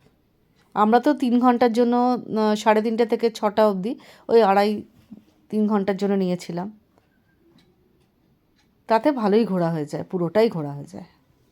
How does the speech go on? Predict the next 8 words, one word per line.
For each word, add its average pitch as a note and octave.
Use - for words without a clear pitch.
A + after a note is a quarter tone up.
সারাদিন F3+
থাকার G3+
থেকে A#3+
এটাই G3
ভালো D#3
আমার E3
মনে D#3+
হয়। F3